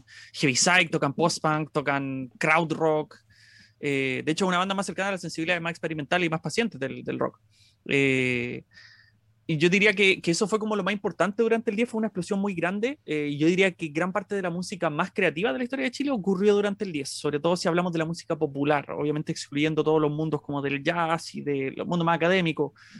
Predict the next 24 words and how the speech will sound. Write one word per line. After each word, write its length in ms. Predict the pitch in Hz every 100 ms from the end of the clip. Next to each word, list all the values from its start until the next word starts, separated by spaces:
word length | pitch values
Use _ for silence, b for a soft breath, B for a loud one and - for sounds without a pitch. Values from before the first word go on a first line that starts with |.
| B
como 240 | 143 143
la 80 | 139
música 260 | 156 165 147
clásica, 340 | 165 165 151
ese 120 | 151
tipo 140 | 151 160
de 40 |
cosas 240 | 147 151 143
que, 240 | 139 135
que 140 | - -
no 160 | 143
es 80 | 156
mi 100 | 160
mundo, 280 | 170 170 156
no, 100 | 151
no 140 | 147
tengo 160 | 147 147
nada 160 | 151
que 100 | 147
comentar 300 | 151 147 151
en 80 | 147
torno 180 | 151 147
a 40 |
eso, 180 | 143 190